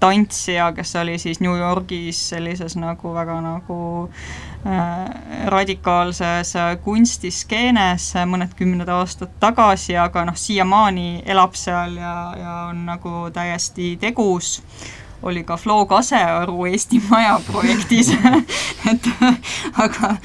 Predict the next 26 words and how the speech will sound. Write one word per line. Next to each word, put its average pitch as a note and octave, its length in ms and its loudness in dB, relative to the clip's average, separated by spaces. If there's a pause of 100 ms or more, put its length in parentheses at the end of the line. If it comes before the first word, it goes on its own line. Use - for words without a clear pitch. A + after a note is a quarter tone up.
(220)
aga G3 260 0
jah, A3 200 4
et G3 120 -2
see - 160 -2
on G3+ 100 4
selline F#3 460 0
nagu F#3 380 -4 (400)
fun G#3+ 320 4 (160)
ääremärkus, F3+ 1040 0 (240)
et, - 580 -6
äh, E3 640 -2 (600)
aga G#3+ 260 4
kindlasti, C4 540 -2 (200)
noh, G3 140 -2 (1900)
suur C4 440 0
institutsioon, G3+ 1200 2
mis F3 140 -6
tahes A#3 280 4
institutsioon G3+ 760 -2
ta F3+ 80 -6
siis F3 180 -6
on, G#3 240 2
seal F3 260 0
on B3 240 2
see A3+ 200 2
oma F3+ 640 4